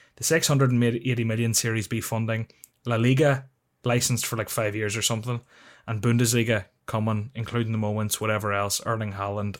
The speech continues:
all the boys. Like, they're the positives, I suppose, that are maybe making you turn your head and get the fomo a bit while you're just sort of, that, that's what's going on in Nepentez's head, I suppose, the,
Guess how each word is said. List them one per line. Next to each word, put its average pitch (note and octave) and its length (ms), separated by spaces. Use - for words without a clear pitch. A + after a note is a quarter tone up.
all A#2 140
the G2+ 80
boys. G2+ 440
Like, B2+ 400
they're F3 160
the C#3 80
positives, C#3+ 480
I E3 60
suppose, C#3 440
that A2 140
are G#2+ 60
maybe A2 280
making G#2+ 360
you G#2 160
turn G#2+ 180
your G#2 100
head G#2+ 180
and G#2 100
get G#2+ 100
the - 60
fomo B2+ 380
a C3+ 40
bit C3 220
while A#2+ 160
you're A2 160
just F#2+ 200
sort A#2 140
of, A2 160
that, C3+ 200
that's C3+ 280
what's A2+ 260
going A2 180
on G#2+ 100
in G#2 80
Nepentez's G2+ 560
head, G#2+ 140
I - 40
suppose, B2 380
the, G#2 240